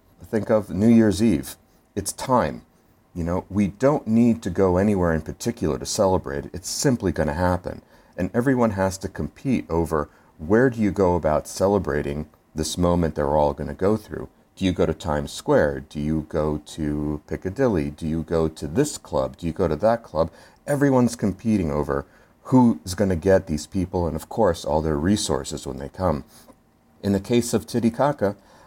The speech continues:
and the site of Tiwanaku, um, some wonderful astronomical work done by, by another colleague with me showed that it was just located in the perfect place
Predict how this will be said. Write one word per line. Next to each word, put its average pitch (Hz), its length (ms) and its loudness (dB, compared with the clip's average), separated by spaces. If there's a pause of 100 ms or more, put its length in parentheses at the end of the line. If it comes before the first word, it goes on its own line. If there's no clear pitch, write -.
(140)
and 92 480 0
the 87 80 -8
site 98 320 -2
of 98 160 -6
Tiwanaku, 98 880 0
um, 82 280 -2
some 80 260 -6 (260)
wonderful 101 500 2
astronomical 82 720 -2
work 76 240 0
done 76 220 -4
by, 73 320 -2
by 73 240 -2
another 78 260 -2
colleague 110 460 0
with 76 180 -6
me 76 180 -4 (360)
showed 180 340 0
that - 180 -4
it 175 100 -2
was 101 260 0
just - 280 -4
located 101 640 -2
in 82 100 -4
the 73 80 -6
perfect - 560 -6
place - 540 -2